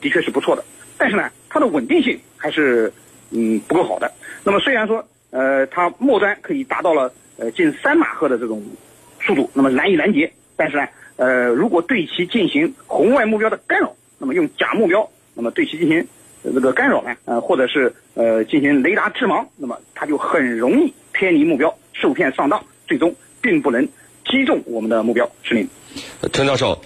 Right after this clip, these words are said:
Speaker 2: 这个虽然俄罗斯和印度的武器装备合作有不成功的啊，但是这个布拉莫斯却是印度出钱，俄罗斯出技术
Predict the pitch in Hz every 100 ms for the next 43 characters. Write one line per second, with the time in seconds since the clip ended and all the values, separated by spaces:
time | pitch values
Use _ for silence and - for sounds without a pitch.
0 | - - 196 165 - 220 143 139 147 151
1 | 165 - 151 151 165 127 110 95 87 -
2 | 123 135 135 80 - 104 123 87 82 80
3 | - 254 - 98 98 101 82 71 - 214
4 | 165 151 151 196 196 214 226 139 - 233
5 | 214 165 123 120 117 202 165 120 98 147
6 | 143 117 101 135 143 147 - 160 160 165
7 | 110 95